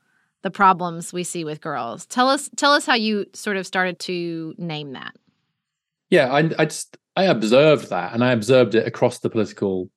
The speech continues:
Speaker 2: spectrum. This is not a left-right thing, which is there was a, a reflexive tendency to say, if, if a boy is struggling or a man is struggling, to say, "Well, kind of, well, what's wrong with him?" To some
Speaker 1: Mm-hmm.
Speaker 2: extent, right? You know, is, is,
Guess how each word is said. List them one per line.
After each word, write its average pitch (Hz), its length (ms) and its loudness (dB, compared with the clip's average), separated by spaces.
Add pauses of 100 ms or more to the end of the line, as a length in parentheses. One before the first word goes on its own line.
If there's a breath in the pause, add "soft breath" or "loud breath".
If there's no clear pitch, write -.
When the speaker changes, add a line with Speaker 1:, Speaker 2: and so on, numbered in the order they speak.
Speaker 2:
spectrum. - 420 -4
This 98 160 -2
is 98 100 -4
not 104 240 4
a 104 40 2
left-right 104 600 0
thing, 95 220 -6
which - 220 -6
is 101 320 0 (400 loud breath)
there 113 100 6
was 110 160 2
a, 110 120 6 (200)
a 110 80 2
reflexive 117 640 -2
tendency 104 720 0
to - 140 -6
say, 104 300 2
if, 110 140 2
if 127 200 0
a 131 60 4
boy 113 240 4
is 104 120 0
struggling 95 600 -2 (320 soft breath)
or 107 80 -4
a 98 60 0
man 98 180 0
is 95 100 -2
struggling, 95 540 -4
to - 100 -10
say, - 120 -4
"Well, 101 180 2
kind 101 180 -4
of, 98 80 -6
well, 110 240 0
what's 110 320 2
wrong 107 220 4
with 92 160 -8
him?" - 220 -12 (280)
To - 100 -2
some 95 140 0
Speaker 1:
Mm-hmm. - 40 -6
Speaker 2:
extent, 170 380 -8
right? 95 200 -6
You - 80 -8
know, 92 120 -6
is, 95 400 -8
is, 95 180 -12